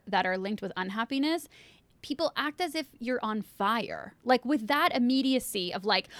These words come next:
"Oh my God, you're sad, fix it. Oh my God, they're sad. We have to make them happy." Or, like, "Oh my God, I'm so sad. I have to get out of this so quickly. Th-, they,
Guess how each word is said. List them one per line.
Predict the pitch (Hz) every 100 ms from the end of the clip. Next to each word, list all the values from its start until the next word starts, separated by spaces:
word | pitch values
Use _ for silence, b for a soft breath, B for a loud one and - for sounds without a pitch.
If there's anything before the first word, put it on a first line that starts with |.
| B 285
"Oh | 302
my | 339 359
God, | 269 214
you're |
sad, | 220 247 214 254
fix | - 226 -
it. | - 254
Oh |
my | 240 247
God, | 220 220
they're | 214
sad. | - 156 - 214
We | 240
have | 226 226 -
to |
make | 254 226
them | 240
happy." | 214 202 214
Or, | 226
like, | 214 -
"Oh | 254
my | 254
God, | 214 -
I'm | 226
so | 220 233
sad. | - 208
I | 214
have | 214 -
to | 220
get | 202
out | 196
of | 190
this | 190
so | - 208
quickly. | 220 208 202 202
Th-, | 202 214
they, | 240 220